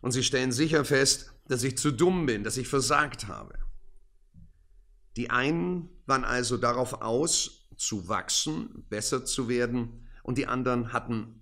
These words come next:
einfach nur Angst. Das ging bis hin zum Schamgefühl. Wie steht es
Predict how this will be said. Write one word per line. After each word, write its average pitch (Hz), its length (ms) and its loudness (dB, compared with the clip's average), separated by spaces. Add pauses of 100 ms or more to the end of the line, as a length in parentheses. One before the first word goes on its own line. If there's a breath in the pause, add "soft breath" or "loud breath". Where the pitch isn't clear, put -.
einfach 123 540 -2
nur 110 260 -2
Angst. 104 560 -4 (300 soft breath)
Das - 180 -6
ging 117 380 -2
bis 139 220 0
hin 107 260 -2
zum 117 260 -2
Schamgefühl. 69 800 -8 (3000)
Wie 175 120 0
steht 170 240 0
es - 400 -2